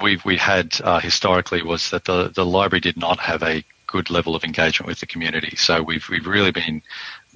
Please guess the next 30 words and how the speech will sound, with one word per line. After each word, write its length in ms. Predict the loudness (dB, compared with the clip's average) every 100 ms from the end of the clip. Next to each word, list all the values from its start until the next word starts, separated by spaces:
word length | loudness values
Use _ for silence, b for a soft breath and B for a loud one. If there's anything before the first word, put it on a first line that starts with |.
| -2
trying 240 | 2 2 2
to 80 |
build 340 | 0 2 2 2
our 380 | 2 2 0 -4 -12 -2
service 440 | 2 2 2 -2 0
to 280 | -2 -2
one 180 | -2 -2
that 100 | -2
the 80 | -6
community, 600 | -8 -6 -4 -4 -4 -6 B B B
that 120 | -2
basically 420 | 2 2 2 0
meets 280 | 0 -2 0
a, 220 | 2 0 -2 -14 -8
a 80 | -4
common 380 | 0 0 -2 -10 _ _ _ _ _ _ _ _ -6
standard 560 | -2 2 2 0 0
for, 340 | 2 2 0 2
for 100 | 2
the 100 | 2
community. 640 | -6 -6 -6 -6 -8 -12 -16 B B B B -10 0
And 280 | 2 0 -4 _ _ 0
so 180 | 2 4
all 220 | 6 4
of 60 |
this 160 | 2 0
work 260 | 0 0 -2
is 160 | -2
just 460 | 2 2 2 -2 -6
really 560 | -4 0 2 0 -4